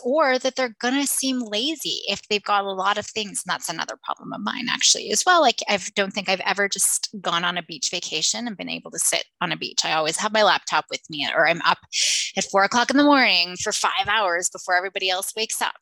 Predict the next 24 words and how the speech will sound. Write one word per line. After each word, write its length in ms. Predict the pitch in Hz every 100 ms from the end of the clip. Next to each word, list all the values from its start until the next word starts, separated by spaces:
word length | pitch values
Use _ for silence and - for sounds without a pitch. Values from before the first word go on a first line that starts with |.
| -
right? 300 | 170 170 247 -
<laughs> 40 | - - - - - 254
Um, 240 | 214 233
so, 480 | - - - 233 233 - - - _
but, 140 | 262 254
but 140 | 262 - _ _ -
there 180 | 269 262 -
could 300 | - 226 202
be 120 | 233
those 280 | 196 175 -
things. 400 | 285 233 180 214
Now, 260 | 208 202
researchers 640 | 247 302 330 370 - 254
have 100 | 214
hypothesized 1160 | 196 190 - 233 254 262 - 196 160 165 - -
that 180 | 214 214
when 200 | 233 285
the 120 | 320
brain 340 | 226 214 214 196
relaxes 960 | 180 180 202 254 - 190 185 113 -
and 160 | 208 196
when 120 | 202
it 80 | -
becomes 600 | 208 - 202 190 185